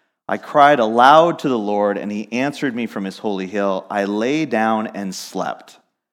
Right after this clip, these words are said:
I woke again, for the Lord sustained me. I will not be afraid of many thousands of people who have set themselves against me all around."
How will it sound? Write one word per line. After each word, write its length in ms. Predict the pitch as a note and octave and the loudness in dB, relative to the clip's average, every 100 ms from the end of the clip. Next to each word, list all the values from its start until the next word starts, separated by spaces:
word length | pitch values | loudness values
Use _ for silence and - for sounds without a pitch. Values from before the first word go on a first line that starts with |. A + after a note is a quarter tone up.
| _ _ _ | _ _ _
I 120 | F#2 G2 | -10 -4
woke 260 | A2+ A#2 | -2 -4
again, 340 | G2+ G2+ F2+ E2+ | -6 -4 -6 -8
for 140 | F#2+ | -12
the 60 | F#2 | -8
Lord 280 | G2 F#2 | -8 -8
sustained 480 | - F2+ - F2 F2 | -10 -18 -14 -14 -12
me. 260 | E2 D#2 _ _ _ _ _ _ _ | -16 -18 _ _ _ _ _ _ _
I 60 | A#2 | -6
will 140 | A#2 | -4
not 280 | A#2 B2 B2+ | 0 0 0
be 140 | B2 | -2
afraid 460 | A2+ - G#2+ G2+ F#2 | -4 -4 -4 -2 -6
of 100 | F2 | -8
many 200 | F#2+ F#2 | -8 -10
thousands 540 | - G2 G2 F#2+ F#2+ | -4 -2 -2 -4 -14
of 80 | F2 | -14
people 260 | - F2+ F2+ | -14 -12 -12
who 80 | F#2 | -12
have 100 | - | -10
set 160 | F2+ | -12
themselves 420 | F2+ F#2 F#2 F2+ | -12 -12 -10 -12
against 340 | F2 F#2 F#2 - | -14 -14 -16 -14
me 220 | F2 F2 _ _ | -16 -16 _ _
all 240 | - G2 G2 | -4 -2 -2
around." 460 | F#2 F2 E2+ - | -4 -6 -10 -16